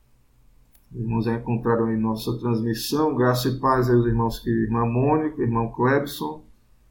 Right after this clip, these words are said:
Então já temos aí um tempo, já temos alguns irmãos. Aí vamos então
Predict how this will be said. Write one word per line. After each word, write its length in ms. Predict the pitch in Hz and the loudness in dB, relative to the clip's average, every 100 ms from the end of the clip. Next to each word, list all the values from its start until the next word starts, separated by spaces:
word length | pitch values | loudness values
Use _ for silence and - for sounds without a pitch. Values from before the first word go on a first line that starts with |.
| _ _ _ | _ _ _
Então 160 | - 170 | -4 0
já 120 | 165 | 2
temos 320 | 165 156 139 | 2 0 2
aí 160 | 151 143 | 2 2
um 180 | 143 139 | -2 0
tempo, 380 | 151 170 165 | 0 2 0
já 100 | 131 | 0
temos 320 | 127 131 123 120 | 0 2 2 4
alguns 320 | 117 120 131 | 4 2 2
irmãos. 800 | 123 123 139 165 170 - - - | 0 0 0 -2 -4 -10 -18 -8
Aí 120 | 123 | -4
vamos 260 | 113 139 135 | -2 -2 -4
então 560 | 135 123 127 135 139 | -6 -4 -4 -4 -8